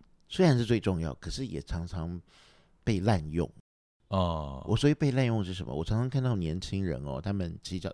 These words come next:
Speaker 1: 骑摩托车，然后他们停好之后，你知道他们第一个动作是什么吗？
Speaker 2: 抓头发。
Speaker 1: 对，第一个抓头发，
Speaker 2: 啊。
Speaker 1: 第二个就抽取一张吸油面纸，或者是那个，那种
Speaker 2: 酒精，那个
Speaker 1: 有酒精的纸巾，
Speaker 2: Gatsby，
Speaker 1: 对不对？
Speaker 2: 或者，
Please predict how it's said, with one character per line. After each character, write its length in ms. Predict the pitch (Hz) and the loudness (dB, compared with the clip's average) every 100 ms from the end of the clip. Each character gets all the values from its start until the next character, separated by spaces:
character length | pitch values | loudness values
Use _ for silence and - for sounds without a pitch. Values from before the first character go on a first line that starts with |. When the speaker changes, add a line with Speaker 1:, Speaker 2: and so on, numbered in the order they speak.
| - | -8
Speaker 1:
骑 100 | 95 | -8
摩 220 | 92 95 | -4 -6
托 0 | |
车， 340 | - 95 95 104 _ - _ - - - | -4 -4 -4 -6 _ -20 _ -20 -20 -4
然 120 | 113 | -2
后 40 | |
他 140 | 131 135 | 0 -2
们 160 | 123 - _ _ - - _ _ _ _ _ _ | -4 -8 _ _ -20 -20 _ _ _ _ _ _
停 240 | - 107 143 | 4 6 4
好 180 | 139 | 4
之 120 | - 101 | 2 0
后， 60 | |
你 80 | 82 | 0
知 60 | 95 | -2
道 80 | |
他 80 | 95 | -2
们 80 | 98 | -2
第 100 | 95 | -2
一 60 | 87 | -2
个 60 | |
动 180 | 82 80 | -2 -2
作 120 | 73 | -4
是 60 | 71 | -6
什 140 | 85 | -8
么 80 | 50 | -8
吗？ 220 | 53 58 - | -12 -14 2
Speaker 2:
抓 120 | 113 | 4
头 140 | 113 | 6
发。 260 | 98 82 - - - | 4 2 -2 -20 -6
Speaker 1:
对， 180 | 92 - - | -4 -4 -4
第 140 | 110 | -2
一 40 | |
个 60 | 101 | 0
抓 180 | - 85 | 0 -2
头 160 | 71 | -2
发， 160 | 62 - - | -6 -10 -10
Speaker 2:
啊。 200 | - 92 | 0 4
Speaker 1:
第 60 | 147 | 4
二 100 | 123 | 4
个 120 | 85 76 | 0 -4
就 120 | 110 | -4
抽 280 | - 107 110 | -2 -2 -2
取 180 | 76 82 | -4 -8
一 40 | |
张 320 | 85 98 95 92 - - - - | -4 -4 -6 -10 -20 -20 -20 -18
吸 220 | - 104 | -4 0
油 120 | 85 | 2
面 300 | 95 107 87 | 2 2 2
纸， 180 | - 67 | -4 -8
或 200 | - 113 | 2 2
者 160 | 90 69 | 2 -2
是 220 | - 95 | -4 -2
那 120 | 95 | -2
个， 540 | 82 73 65 57 60 82 | -2 -2 -2 -4 -6 0
那 140 | 101 | 2
种 20 | |
Speaker 2:
酒 80 | 92 | 2
精， 180 | 80 117 | 2 0
那 140 | 117 104 | -2 0
个 140 | 95 | 2
Speaker 1:
有 80 | 117 | 4
酒 120 | 117 | 4
精 160 | 90 120 | 4 4
的 200 | 104 101 | 4 4
纸 100 | 87 | 0
巾， 40 | |
Speaker 2:
Gatsby， 260 | - 107 107 | 0 0 2
Speaker 1:
对 100 | 101 | 0
不 80 | 80 | 2
对？ 200 | 87 71 | 0 0
Speaker 2:
或 140 | 90 | -4
者， 140 | 85 | -4